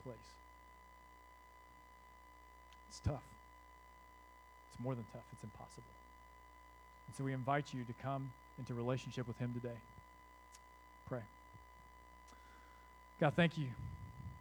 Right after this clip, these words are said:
for the hope that we have in Jesus, for the new life that he gives to us. And we pray, Father, that for anyone in this room who doesn't have the hope of Christ in them,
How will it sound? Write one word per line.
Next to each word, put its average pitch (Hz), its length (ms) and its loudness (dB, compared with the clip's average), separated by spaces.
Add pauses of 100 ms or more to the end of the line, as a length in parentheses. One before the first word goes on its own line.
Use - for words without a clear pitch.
(220)
for 151 80 2
the 131 60 4
hope 143 260 6
that 156 80 2
we 131 140 2
have 131 220 4
in 117 80 2
Jesus, 120 460 0 (1160)
for 127 80 0
the 131 80 4
new 139 180 6
life 135 300 4
that 113 80 -2
he 123 60 4
gives 123 280 2
to - 120 -2
us. 131 300 -4 (1040)
And 135 80 4
we 147 80 12
pray, 156 260 10
Father, 123 280 0 (1400)
that 135 120 2
for 147 120 0 (540)
anyone 180 320 12
in 160 80 12
this 151 160 6
room 156 260 8
who 139 100 4
doesn't 147 260 4
have 151 300 4
the 123 80 2
hope 147 280 4
of 127 140 -4
Christ - 360 0
in 123 120 4
them, 123 200 8